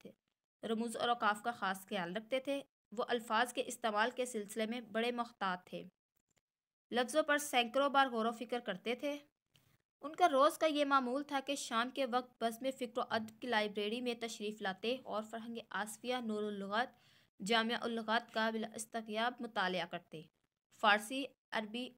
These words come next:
और अंग्रेज़ी के लुग़त देखते रहते थे, यानी लुग़त देखना उनके रोज़मर्रा के मामूलात में शामिल था। यही वजह है कि उनकी नज़्म में नए नए अल्फाज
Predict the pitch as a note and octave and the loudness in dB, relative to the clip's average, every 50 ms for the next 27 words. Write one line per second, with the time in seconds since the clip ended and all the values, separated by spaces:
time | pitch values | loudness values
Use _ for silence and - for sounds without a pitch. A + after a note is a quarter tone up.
0 | - - A3 A3+ A3+ A3+ A#3+ A#3+ A#3 A3+ A3 A3 A3 A3+ C4+ C4 - A#3+ A3+ A3 | -4 -2 0 0 0 -2 -4 -4 -2 0 0 0 0 -2 -4 -2 -2 0 0 0
1 | G#3+ G#3 G#3+ G#3+ G3 F#3 F#3+ F#3+ F#3+ - - G#3+ A3 A#3+ A#3+ - - C4 C4+ C4+ | 0 0 0 -2 -2 -2 -4 -4 -4 -4 -4 0 0 0 0 0 -2 -2 -2 -2
2 | C#4+ C4+ C#4 - _ _ _ _ _ _ _ _ _ _ _ - B3+ B3 B3 C4+ | -4 -4 -4 -6 _ _ _ _ _ _ _ _ _ _ _ 0 2 2 2 2
3 | C4 C4 C#4 C#4+ D#4 D#4 - C4 B3 B3 - B3+ B3+ G#3+ - A#3+ A#3 A3 C4 B3+ | 2 0 4 4 4 4 6 4 4 4 2 -6 -8 -6 -6 -8 -4 -2 -2 0
4 | B3 A3+ A3 A3+ A3+ B3 B3 A#3+ B3 B3 - B3 B3+ B3 A3+ G#3+ G3+ G#3 G#3+ G#3 | 0 0 0 -2 -2 -2 -2 -2 -2 -2 -2 -4 -4 -2 -2 -2 -2 -2 -2 -2
5 | F#3+ F#3 F#3 F#3 - G#3+ A#3 C#4+ D#4+ - - - - - A3 G3 F#3 F3+ F3+ - | -2 -2 -2 -4 -4 -4 -4 -4 -6 -10 -14 -14 -6 -6 -4 -4 -4 -6 -8 -10
6 | - F3 E3 - _ _ _ _ _ _ _ _ - - - G#3+ G#3 A#3 G#3+ A3 | -12 -14 -16 -16 _ _ _ _ _ _ _ _ -10 -4 -4 -2 -2 0 -2 0
7 | G#3+ G#3+ G#3 G#3 G#3+ G#3+ A3 A3 A#3 A#3 - A3+ A3 G#3+ A3 A3+ G#3+ G3+ G#3 A3 | 0 0 0 0 0 -2 -2 -4 -8 -8 -4 -4 -4 -2 -2 -2 -2 0 -2 -2
8 | A#3 A3+ A#3+ A#3 A#3 A#3+ A#3+ A3+ A3 A3 A#3 B3+ B3+ A#3+ A#3+ B3 - - A3 A3 | -2 -4 -6 -6 -6 -4 -4 -2 0 0 0 -2 -2 -4 -4 -4 -4 -4 -4 -4
9 | A3 A3 G#3 G3 G3+ A3+ | -4 -4 -2 -2 0 -2